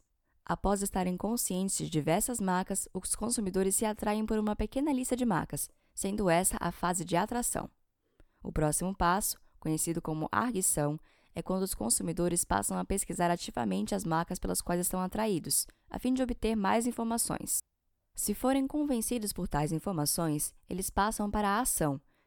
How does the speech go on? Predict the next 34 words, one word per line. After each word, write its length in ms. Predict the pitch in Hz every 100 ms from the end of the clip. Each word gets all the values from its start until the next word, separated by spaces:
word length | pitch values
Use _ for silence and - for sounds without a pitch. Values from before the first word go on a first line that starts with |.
| -
que 100 | 233
não 140 | 269
se 140 | 285
limita 480 | 220 170 170 196 -
apenas 500 | 180 - 220 226 220
à 80 | 196
compra 340 | - 226 277
do 100 | 233
produto, 460 | 226 226 156 - - - - -
mas 160 | 165
nos 120 | 180
serviços 520 | - 220 214 214 214 -
pós-venda, 680 | 220 240 208 160 147 139 - _ _
soluções 480 | - 180 170 - 175
para 140 | 190
reclamações, 680 | 208 208 226 240 262 175 170
por 160 | - 185
exemplo. 480 | 202 160 147 - - _ _ _ _ _ _ _ _ - _ _
Por 180 | - 294
fim, 260 | - 226 233
quando 200 | 175 175
os 80 |
clientes 400 | - 175 180 190
passam 360 | - 180 208 196
a 40 |
ter 160 | 190 202
grande 340 | 180 185 220
fidelidade 600 | 220 226 220 202 147 147
à 60 | 185
marca, 440 | 165 175 170 160 - _ _
defendendo-a 640 | 185 202 202 202 262 247
perante 360 | 214 202 156 156
seus 240 | 196 233
pares, 400 | - 170 170 175